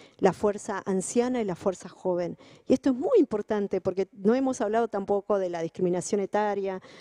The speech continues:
de que hay mucho para charlar sobre eso. En el mundo mapuche, eh, la fuerza más sagrada, la que está más arriba,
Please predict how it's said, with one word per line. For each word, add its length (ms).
de 320
que 120
hay 220
mucho 340
para 300
charlar 340
sobre 320
eso. 260
En 180
el 100
mundo 260
mapuche, 720
eh, 560
la 320
fuerza 460
más 340
sagrada, 420
la 140
que 80
está 220
más 360
arriba, 520